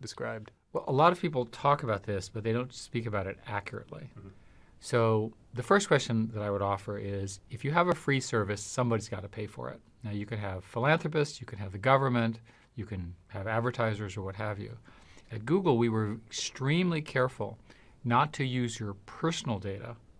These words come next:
Speaker 2: to sell it. There are other places, some social media, for example, some other search engines try this. It doesn't typically work. People value their privacy.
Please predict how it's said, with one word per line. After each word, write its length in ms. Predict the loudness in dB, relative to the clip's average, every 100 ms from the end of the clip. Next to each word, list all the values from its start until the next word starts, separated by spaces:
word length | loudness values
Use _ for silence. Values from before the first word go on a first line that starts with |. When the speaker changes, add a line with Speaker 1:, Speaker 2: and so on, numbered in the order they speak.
| -18
Speaker 2:
to 100 | -12
sell 460 | -8 -6 0 2 2
it. 220 | -2 -14 -20 -20 -20 -20 -10
There 160 | -2 0
are 100 | 2
other 220 | 4 4
places, 500 | 4 -2 -2 -4 -6
some 300 | -6 -4 -4
social 340 | -4 -6 -4
media, 400 | 0 2 2 0
for 140 | -2 -6
example, 340 | -2 0 -2
some 220 | -4 -2
other 200 | 0 0
search 320 | -2 -4 -4 -2
engines 360 | -2 -2 -4
try 300 | -6 -2 0
this. 260 | 0 -2 -8
It 160 | -12 -4
doesn't 400 | -2 0 -2 -4
typically 400 | -6 -4 -4 -2
work. 380 | -2 -4 -8 -20 -20 -20 -20 -20 -8
People 340 | -4 0 0
value 460 | 0 2 4 4 2
their 140 | 0
privacy. 680 | -4 -4 -2 -2 -8 -12 -14